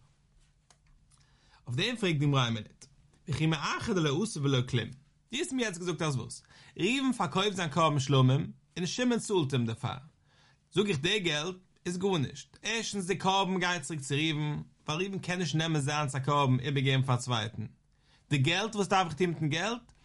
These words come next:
עס דארף גיין צו בית המקדש, קיץ א מזבח. פרעגט די גמרא נישט. וכי מאחד לא עשה ולא כלום, אז דאס גוט נישט אויפגעטאן, שמעון קען מיך לא נישט איבערנעמען מיין קרבן, די גאנצע מחירה נישט קיין מחירה,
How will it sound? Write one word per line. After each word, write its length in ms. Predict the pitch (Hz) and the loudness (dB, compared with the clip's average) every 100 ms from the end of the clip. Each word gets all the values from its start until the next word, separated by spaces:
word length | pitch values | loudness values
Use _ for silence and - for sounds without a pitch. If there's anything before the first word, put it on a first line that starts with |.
| - | -20
עס 80 | - | -4
דארף 200 | 196 196 | 0 0
גיין 180 | 185 190 | 0 0
צו 100 | 180 | 0
בית 260 | 165 156 131 | -2 -2 -2
המקדש, 520 | 208 208 175 160 135 | -2 0 0 0 0
קיץ 340 | 165 156 135 | 0 0 0
א 20 | |
מזבח. 640 | 135 127 113 110 - - - - - - - - | 2 2 0 -6 -10 -18 -20 -20 -20 -20 -20 -6
פרעגט 160 | - 123 | -2 2
די 40 | 143 | 2
גמרא 220 | 143 160 | 0 0
נישט. 400 | 214 359 254 - - - - - | -2 -4 -8 -16 -20 -20 -12 -4
וכי 180 | 139 | 0
מאחד 460 | 185 165 156 254 277 | 2 2 2 0 2
לא 220 | 240 196 | 2 2
עשה 140 | 185 175 | 0 2
ולא 140 | 160 135 | 0 2
כלום, 380 | 185 226 156 143 - - | 2 4 2 -2 -6 -6
אז 260 | - 160 160 | 0 0 0
דאס 120 | 170 | -2
גוט 140 | 147 277 | 0 -2
נישט 140 | - | 0
אויפגעטאן, 640 | 180 247 247 - 160 147 147 - - | 2 2 2 0 0 2 -2 -8 -16
שמעון 360 | - - 247 254 | -8 -2 0 0
קען 240 | - 196 | 0 0
מיך 120 | 233 | 0
לא 140 | 196 196 | 2 2
נישט 140 | 175 | 2
איבערנעמען 420 | 180 196 185 175 | 0 0 2 2
מיין 200 | 170 160 | 2 2
קרבן, 540 | 147 160 180 175 131 127 131 - | 2 2 2 4 4 2 0 -6
די 60 | 165 | -2
גאנצע 300 | 196 226 226 | 0 0 -2
מחירה 400 | 190 - 220 226 | -2 -2 -2 0
נישט 160 | 185 | -2
קיין 160 | - 156 | 0 0
מחירה, 560 | 139 160 185 214 139 | 0 0 0 2 0